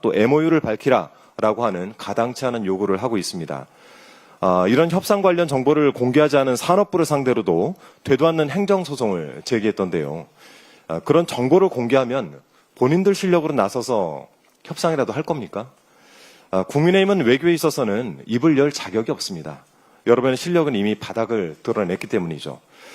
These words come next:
한 사례만 들어보겠습니다. 일본과 강제징용 배상 문제, 여러분 어떻게 했습니까?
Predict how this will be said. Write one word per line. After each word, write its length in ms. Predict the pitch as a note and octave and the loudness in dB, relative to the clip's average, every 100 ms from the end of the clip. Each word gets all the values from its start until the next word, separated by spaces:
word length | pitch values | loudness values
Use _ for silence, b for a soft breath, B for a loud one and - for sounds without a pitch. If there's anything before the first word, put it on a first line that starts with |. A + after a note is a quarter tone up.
| B | B
한 220 | B G3 F#3+ | B -2 0
사례만 500 | F3+ F#3+ F3 C#3 G#2 | 0 2 2 2 0
들어보겠습니다. 880 | C3 A2+ G#2+ - G2 D#2+ D#2 B2 - b b b | 0 2 0 -2 -4 -4 -4 -6 -14 b b b
일본과 500 | C#3+ D#3 F#3 F3 E3 | 4 4 4 4 2
강제징용 760 | - A#2+ C3+ D#3 C#3 C#3 B2+ | 2 -2 0 0 2 0 0
배상 280 | B2 B2 C3+ | -2 -4 -2
문제, 400 | A2+ F#2 D2 C#2 _ _ - | -2 -2 -6 -10 _ _ -2
여러분 260 | B2 C#3+ A#2 | 0 2 0
어떻게 300 | F#2 - D3 | -4 -2 -4
했습니까? 500 | - G2+ D#2+ C#2+ | -2 -8 -10 -14